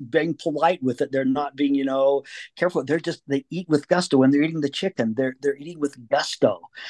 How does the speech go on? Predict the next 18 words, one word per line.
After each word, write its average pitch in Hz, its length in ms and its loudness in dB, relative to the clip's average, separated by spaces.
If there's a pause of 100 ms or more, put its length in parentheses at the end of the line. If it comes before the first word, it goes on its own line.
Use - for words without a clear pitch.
(160)
And 139 240 8
yes, 156 280 6
what 147 100 6
he 143 60 4
says, 143 340 6
you 135 60 0
know, 123 180 -4 (240)
"This 143 160 -2
is 139 160 -4
so 143 160 6
good, 135 380 4
I 113 80 -8
hate 147 280 -4
myself." - 600 -10 (100)
Such 156 320 4
a 123 60 0
great 120 260 4
line. 110 440 0